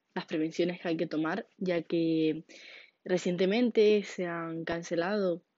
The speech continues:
eh, centros educativos, universidades y demás, y que mucha gente no se lo está tomando en serio y no está tomando la seriedad que necesita el asunto,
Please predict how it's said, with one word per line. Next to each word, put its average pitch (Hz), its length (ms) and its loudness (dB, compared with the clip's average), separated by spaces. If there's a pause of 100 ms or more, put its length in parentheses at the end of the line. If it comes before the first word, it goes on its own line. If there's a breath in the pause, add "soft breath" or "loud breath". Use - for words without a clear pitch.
(540 soft breath)
eh, 165 340 0
centros 175 320 -2
educativos, 180 640 0
universidades 170 680 -2
y 180 60 -6
demás, 170 320 -4 (240)
y 196 80 -6
que 165 160 0
mucha 165 260 -8
gente 180 540 -4
no 185 180 -6
se - 160 -8
lo 165 60 -4
está 165 200 -6
tomando 156 840 -4
en 147 160 -6
serio 196 480 0 (100)
y 175 80 -6
no 160 160 -4
está 160 160 -10
tomando 156 580 -4 (540 soft breath)
la 160 360 -2
seriedad 151 520 -2 (240)
que 151 200 -4
necesita 151 680 -6
el 135 80 -8
asunto, 185 540 -6